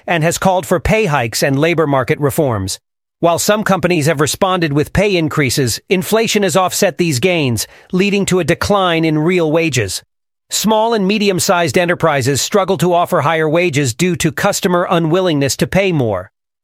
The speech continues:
Major reforms, including easier hiring and firing processes, are needed to spur wage growth. Digitization and increasing productivity are seen as potential solutions,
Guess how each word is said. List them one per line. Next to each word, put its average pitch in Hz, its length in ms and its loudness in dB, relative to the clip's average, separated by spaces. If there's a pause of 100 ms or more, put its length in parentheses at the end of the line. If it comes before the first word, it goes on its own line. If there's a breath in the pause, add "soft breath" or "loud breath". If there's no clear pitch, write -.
Major 180 400 2
reforms, 156 560 0
including 180 560 0
easier 180 400 0
hiring 160 440 0
and 139 120 0
firing 170 400 0
processes, 147 600 0 (300)
are 180 140 2
needed 214 320 0
to 196 60 0
spur 175 300 0
wage 170 360 0
growth. 113 340 -2 (560)
Digitization 190 920 0
and 160 160 0
increasing 180 480 0
productivity 208 720 0 (280)
are 175 100 2
seen 226 260 0
as 208 120 0
potential 190 480 0
solutions, 165 680 -2